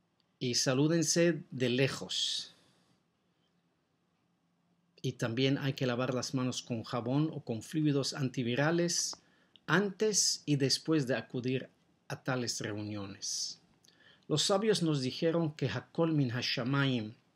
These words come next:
Chutz mirat shamayim, todo viene de Dios, excepto el temor a Dios.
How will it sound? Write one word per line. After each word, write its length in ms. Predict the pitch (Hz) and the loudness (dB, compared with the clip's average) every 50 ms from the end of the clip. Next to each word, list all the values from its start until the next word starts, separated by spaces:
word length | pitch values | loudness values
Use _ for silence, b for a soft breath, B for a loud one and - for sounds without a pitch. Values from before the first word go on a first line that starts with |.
| _ _ _ _ _ _ _ _ _ _ _ - - - - | _ _ _ _ _ _ _ _ _ _ _ -18 -12 -10 0
Chutz 300 | - 180 196 180 - - | 4 4 4 4 2 2
mirat 400 | 160 151 135 120 117 123 135 135 | 2 2 2 2 0 -4 -4 -2
shamayim, 540 | - - 135 120 117 117 110 104 104 104 104 - b b b b b b b b b b b b b b _ _ _ _ | -2 -2 0 0 -2 -2 -4 -4 -8 -12 -16 -20 b b b b b b b b b b b b b b _ _ _ _
todo 280 | _ 180 185 196 190 170 | _ 4 6 6 6 6
viene 500 | 160 160 175 175 170 160 151 147 143 - - _ _ _ - | 6 6 8 8 8 8 6 6 4 0 -8 _ _ _ -2
de 120 | 135 127 | -2 0
Dios, 640 | 110 117 123 123 110 113 - - - - - - - - - _ _ _ _ _ - | 2 2 2 2 2 0 -2 -2 -2 -2 -4 -6 -8 -14 -20 _ _ _ _ _ 0
excepto 540 | 147 - - - 165 156 - - 151 143 | 2 2 4 2 2 -2 -2 0 0 0
el 120 | 135 127 120 | 0 -2 -2
temor 340 | - 143 131 139 139 131 123 | 0 0 2 2 0 0 -2
a 80 | 117 | -4
Dios. 560 | 113 113 110 107 - - - - - - - | -4 -4 -6 -6 -6 -6 -4 -4 -4 -6 -8